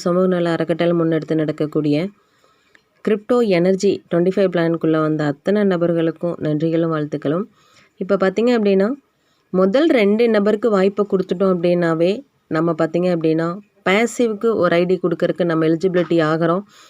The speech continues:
அந்த ஐ டி எப்படி ரிஜிஸ்ட்ரேஷன் பண்ண போறோம் அப்படிங்கிறது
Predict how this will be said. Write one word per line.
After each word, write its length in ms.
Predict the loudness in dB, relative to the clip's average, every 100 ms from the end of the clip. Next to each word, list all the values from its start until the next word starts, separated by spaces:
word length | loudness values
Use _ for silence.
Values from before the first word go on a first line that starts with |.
| _ -4 0
அந்த 120 | 2 2
ஐ 40 | 2
டி 80 | 2 2 0
எப்படி 220 | 0 0 0
ரிஜிஸ்ட்ரேஷன் 560 | -2 0 0 0 0 2
பண்ண 200 | 2 0 0
போறோம் 200 | 2 2
அப்படிங்கிறது 500 | 2 0 0 0